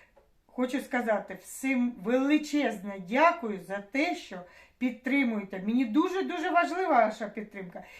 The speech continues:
Я читаю кожний коментарій. Я відповідаю на кожний коментарій.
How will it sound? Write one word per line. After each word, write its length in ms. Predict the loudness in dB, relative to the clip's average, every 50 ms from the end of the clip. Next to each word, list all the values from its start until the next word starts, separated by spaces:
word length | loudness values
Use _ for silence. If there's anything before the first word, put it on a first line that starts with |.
| -20 _ -2
Я 180 | 2 4 4
читаю 500 | 4 2 -2 4 8 8 8 8 6 -2
кожний 520 | 0 2 4 4 4 4 2 0 -2 -2 -2
коментарій. 680 | -2 -2 0 0 0 -2 -4 -6 -6 -6 -6 -8 -10 -16 -20 _ -20 -20 -20 -20 -20 _
Я 380 | -12 -4 2 4 6 6 6 6
відповідаю 920 | 2 -2 -4 -4 0 0 0 2 2 0 2 4 6 6 8 6 6 4
на 140 | 2 2 0
кожний 440 | 0 -2 -2 -2 -2 -4 -8 -10
коментарій. 760 | -10 -10 -10 -10 -8 -8 -10 -10 -8 -8 -8 -8 -10 -14 -18